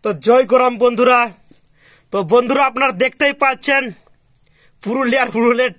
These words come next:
টাড়ে আজকের দিনে কুর্মী সমাজের হলুদ ঝড়ের পূর্বাভাসটা সকাল থেকে আমরা আভাস পেয়েছিলাম, এবং যতই সময় যাচ্ছে ততই কিন্তু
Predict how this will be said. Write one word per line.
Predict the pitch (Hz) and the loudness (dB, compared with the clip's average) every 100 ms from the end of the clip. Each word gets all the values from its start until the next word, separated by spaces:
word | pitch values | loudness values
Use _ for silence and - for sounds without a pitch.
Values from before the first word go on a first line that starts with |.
| - | -2
টাড়ে | 226 254 262 156 - _ _ _ _ _ _ _ - | 0 0 0 -2 -10 _ _ _ _ _ _ _ -4
আজকের | 214 - - 247 170 | -4 -4 -2 -4 -2
দিনে | 208 - | -4 -4
কুর্মী | - 220 240 226 | -2 -4 -4 -4
সমাজের | 208 214 190 214 170 - _ _ _ _ _ _ _ _ _ _ _ _ _ - | -2 -2 0 -2 -2 -10 _ _ _ _ _ _ _ _ _ _ _ _ _ -4
হলুদ | 220 277 180 | -2 0 0
ঝড়ের | 247 214 - | 0 0 0
পূর্বাভাসটা | 254 254 240 240 - 240 233 - _ _ _ _ _ _ _ | 0 2 0 -2 -2 0 -2 -6 _ _ _ _ _ _ _
সকাল | - 220 269 | -6 -2 -2
থেকে | 262 269 262 | -4 -2 0
আমরা | 262 240 | 0 0
আভাস | 247 240 - | 0 -2 0
পেয়েছিলাম, | 240 226 240 247 247 226 _ - | 0 2 0 -2 -2 -10 _ -8
এবং | 180 226 185 147 | -4 -2 -2 -2
যতই | 240 277 277 240 | 0 0 -2 -2
সময় | 247 262 233 | -2 0 -2
যাচ্ছে | 233 - 262 269 262 _ _ _ - | -4 -4 -2 -2 -4 _ _ _ -6
ততই | 226 277 277 | -2 0 -2
কিন্তু | 277 262 - | -4 -4 -4